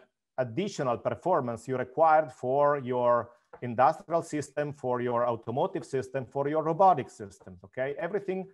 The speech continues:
worked smoothly. But since two thousand and seven, more or less, this is no more true, okay? There is a plateau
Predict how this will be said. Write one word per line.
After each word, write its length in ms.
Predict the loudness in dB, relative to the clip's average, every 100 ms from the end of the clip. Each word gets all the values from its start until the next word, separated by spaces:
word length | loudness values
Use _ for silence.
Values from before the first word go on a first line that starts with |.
| _
worked 340 | 0 2 2 -4 _ _ _
smoothly. 640 | -8 -2 0 -2 -10 -14 -18 _ _ _ -2
But 260 | 4 4
since 340 | 2 -4 -6 -6
two 120 | -4
thousand 360 | 0 0 0
and 100 | -6
seven, 420 | -2 2 4 2 -2
more 180 | -4
or 120 | -4 2
less, 340 | 4 2 -2 _ _ _
this 260 | -4 0
is 220 | 0 -2 -6
no 480 | -6 -2 -2 -4 _
more 480 | -6 -2 0 0 -2 _ _
true, 300 | -2 -2 -6 _ _ _
okay? 280 | -4 -4 -4
There 160 | -4 -2
is 200 | -2 2
a 140 | 2
plateau 800 | 2 0 -2 0 0 2 2 -2